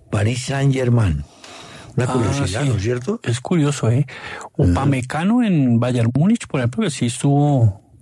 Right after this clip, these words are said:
Speaker 2: pero el otro, Sacha, Sacha Boey, que es el
Speaker 1: Ujú.
Speaker 2: francés, no, no estuvo en el Mundial.
Speaker 1: Ujú.
Speaker 2: Pero es francés.
Speaker 1: Este
Speaker 2: En Bayern
Speaker 1: comité,
Speaker 2: Múnich.
Speaker 1: el Comité de Arbitraje de España es como el cuento del avestruz que entierra la cabeza.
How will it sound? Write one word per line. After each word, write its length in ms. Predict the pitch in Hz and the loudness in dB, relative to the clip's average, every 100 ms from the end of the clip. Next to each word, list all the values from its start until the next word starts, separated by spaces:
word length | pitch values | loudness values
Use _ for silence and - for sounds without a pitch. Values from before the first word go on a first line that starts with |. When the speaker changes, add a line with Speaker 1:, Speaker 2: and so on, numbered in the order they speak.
| - | -6
Speaker 2:
pero 260 | 120 117 | -2 2
el 40 | 117 | 2
otro, 260 | 135 180 | 0 -2
Sacha, 560 | 190 160 135 127 113 131 - | -2 -4 -4 -4 -4 -4 -12
Sacha 440 | - - 120 - | -10 -6 -4 0
Boey, 340 | 113 127 202 226 - 151 | 2 2 0 -2 -6 -10
que 80 | - | -2
es 80 | 101 | 0
el 80 | 95 | 0
Speaker 1:
Ujú. 80 | |
Speaker 2:
francés, 340 | 113 147 147 180 | 0 0 0 2
no, 240 | 147 117 | 2 2
no 160 | 123 123 | 2 0
estuvo 340 | 120 - 135 | 0 0 0
en 60 | 135 | 2
el 140 | 127 | 2
Mundial. 420 | 117 104 110 104 101 - - | 4 4 2 -2 -4 -10 -6
Speaker 1:
Ujú. 180 | - 90 | 0 2
Speaker 2:
Pero 160 | 82 151 | 2 -2
es 60 | 131 | -2
francés. 520 | 135 139 202 - - - - - _ _ _ - - - - - _ - | -2 0 -2 -4 -10 -20 -20 -20 _ _ _ -20 -20 -20 -20 -20 _ -6
Speaker 1:
Este 380 | 139 - 165 131 | -4 -2 -2 2
Speaker 2:
En 120 | 117 | 2
Bayern 280 | 110 107 107 | 2 2 2
Speaker 1:
comité, 200 | 160 127 | 2 0
Speaker 2:
Múnich. 220 | 139 - _ - - | -4 -8 _ -10 -6
Speaker 1:
el 80 | 123 | -4
Comité 400 | 117 110 107 151 | 0 2 2 0
de 60 | |
Arbitraje 480 | 165 147 101 135 151 | 0 0 0 -2 -2
de 60 | 123 | -2
España 420 | 107 131 139 160 - - - | -2 0 0 -2 -6 -20 -10
es 120 | - 104 | -6 -2
como 240 | 160 135 | 0 2
el 80 | 107 | 0
cuento 500 | - 120 120 147 143 | 0 0 0 0 0
del 160 | 117 | 0
avestruz 540 | 107 107 98 - 123 127 | 0 0 -2 -2 -2 -2
que 80 | 139 | -2
entierra 500 | 120 107 135 135 135 | -2 -2 -4 -4 -2
la 140 | 117 | -4
cabeza. 480 | 104 95 120 - | -2 -2 -4 -6